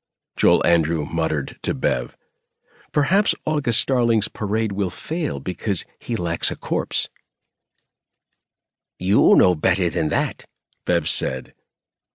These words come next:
And she was grim. "If Starling is short a corpse, he'll make one." She looked at Joel Andrew. "It won't be you, although in many ways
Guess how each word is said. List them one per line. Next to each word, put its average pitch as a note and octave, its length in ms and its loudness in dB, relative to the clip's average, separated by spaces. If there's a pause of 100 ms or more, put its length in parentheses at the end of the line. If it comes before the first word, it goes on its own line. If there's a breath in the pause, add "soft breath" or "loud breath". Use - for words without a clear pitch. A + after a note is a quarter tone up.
(500)
And A2 160 2
she - 160 4
was F#2 200 2
grim. C#2+ 520 -6 (1080)
"If - 180 -6
Starling B2 680 2
is D#2+ 160 -4
short G#2 400 0
a G2 120 -10
corpse, - 460 -4 (600)
he'll F2+ 200 -2
make E2+ 260 -2
one." - 340 -10 (1080)
She - 180 2
looked A2 260 4
at F#2 100 0
Joel E2 240 2
Andrew. D2 420 -2 (800)
"It G2 200 -6
won't G3+ 220 4
be G3+ 100 2
you, F3 480 2 (680)
although B2+ 360 4
in A#2+ 220 4
many D#3 240 6
ways A2+ 540 0